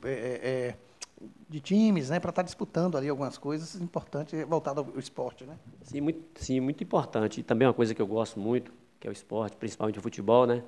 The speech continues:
Speaker 2: E com certeza vamos fazer uma coisa muito bonita para a alegria dos usuários da quadra, né?
Speaker 1: Tem meia dificuldade, é uma cidade alegre, né? Apesar da dificuldade, como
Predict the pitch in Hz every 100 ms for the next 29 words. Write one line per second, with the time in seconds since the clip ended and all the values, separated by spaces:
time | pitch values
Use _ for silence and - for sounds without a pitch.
0 | - - - - - - 120 127 131 127
1 | - - 143 156 151 117 123 131 117 127
2 | - 107 107 120 120 107 117 110 107 104
3 | 127 180 143 117 101 120 123 113 - _
4 | 110 113 110 104 113 110 107 - - _
5 | _ _ - 107 104 113 107 101 92 90
6 | 90 95 - _ - - - - - 285
7 | 302 247 220 226 196 202 220 214 240 247
8 | 285 277 - 240 254 294 285 320 180 170
9 | 147 156 202 202 160 170 160 - 165 160
10 | 196 214 320